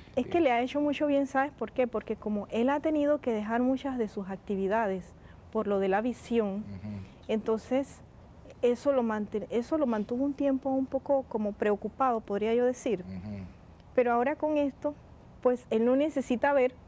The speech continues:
Speaker 1: para contar un chiste.
Speaker 2: Claro.
Speaker 1: Así es que
Speaker 2: Claro.
Speaker 1: entonces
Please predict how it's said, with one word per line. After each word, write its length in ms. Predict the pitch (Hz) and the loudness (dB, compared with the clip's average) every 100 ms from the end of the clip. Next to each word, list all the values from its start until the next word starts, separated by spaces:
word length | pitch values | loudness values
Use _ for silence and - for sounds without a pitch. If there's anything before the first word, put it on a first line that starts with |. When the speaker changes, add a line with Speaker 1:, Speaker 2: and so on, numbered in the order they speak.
| - | 0
Speaker 1:
para 180 | 180 | 0
contar 280 | 175 185 190 | 0 -2 -2
un 100 | 190 | -2
chiste. 360 | - 269 - 208 - | -4 -6 -6 -16 -8
Speaker 2:
Claro. 340 | 107 92 85 - - - - - - - | -6 -4 -8 -14 -20 -20 -20 -20 -20 -12
Speaker 1:
Así 240 | 202 - | -6 -4
es 60 | 202 | -2
que 40 | |
Speaker 2:
Claro. 60 | 185 | -2
Speaker 1:
entonces 680 | 208 208 202 220 214 185 - | -2 -6 -4 -2 -2 -4 -14